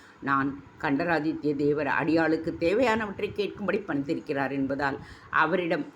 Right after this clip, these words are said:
வேறு என்ன கேட்கப் போகிறேன்? என்னையும் பழையாறை குடிமகளாக ஏற்க வேண்டும் என்பதுதான் என் விண்ணப்பம். இங்கே பழையாறையைச் சுற்றியுள்ள நான்கு படை வீடுகளை கண்டேன்.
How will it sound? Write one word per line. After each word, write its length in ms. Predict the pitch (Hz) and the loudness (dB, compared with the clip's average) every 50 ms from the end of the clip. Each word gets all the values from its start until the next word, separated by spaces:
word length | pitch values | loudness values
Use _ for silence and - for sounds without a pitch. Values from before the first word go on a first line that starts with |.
| - - - 151 | -20 -14 0 4
வேறு 300 | 170 196 226 254 339 294 | 6 8 8 8 6 6
என்ன 220 | 175 139 165 180 | 4 4 2 0
கேட்கப் 420 | 170 - 165 165 - - 170 127 | 0 0 0 -2 0 -4 -8 -4
போகிறேன்? 440 | - 147 156 147 151 143 143 143 143 147 - - - - | -2 -2 -2 0 0 0 0 0 0 -2 -4 -16 -12 -2
என்னையும் 640 | - 156 151 165 185 202 190 175 156 143 139 143 - - | 2 2 4 4 4 2 2 2 2 0 0 -2 -6 -2
பழையாறை 480 | 170 165 180 226 285 285 254 214 202 160 | 0 2 4 4 4 4 4 4 4 2
குடிமகளாக 600 | - - 156 151 160 160 - 156 165 170 170 160 | 2 0 0 2 4 4 4 4 4 4 2 2
ஏற்க 400 | 202 185 156 143 135 143 - 185 | 2 2 2 2 2 0 0 2
வேண்டும் 300 | 165 160 160 165 185 156 | 2 2 4 2 0 0
என்பதுதான் 680 | 160 139 127 135 135 123 123 123 143 143 139 151 156 - | 0 -2 -2 -2 -4 -6 -4 -4 -4 -4 -4 -4 -6 -4
என் 200 | 139 127 120 127 | -6 -6 -4 -6
விண்ணப்பம். 540 | 131 123 123 131 131 - - 123 123 135 - - - - - - - - - - - | -6 -4 -4 -6 -6 -6 -10 -12 -10 -10 -12 -12 -16 -18 -18 -20 -20 -20 -20 -14 -2
இங்கே 300 | - 165 180 170 170 160 - - - - - - | 0 0 2 2 2 2 2 0 -4 -16 -6 0
பழையாறையைச் 560 | 175 185 214 262 330 339 339 330 330 254 180 | 2 4 4 4 4 4 4 4 4 4 4
சுற்றியுள்ள 480 | - - 180 160 - 175 160 147 160 170 | 2 -2 -4 -2 0 2 2 4 4 4
நான்கு 380 | 160 147 131 156 202 254 254 - | 4 4 2 2 2 2 0 0
படை 260 | - 160 147 151 160 | 0 2 2 2 4
வீடுகளை 500 | 165 156 127 143 143 151 139 120 123 - | 4 2 2 2 2 2 0 0 -2 -4
கண்டேன். 420 | - 147 131 131 135 143 135 - | -4 -4 -2 0 0 0 -2 -4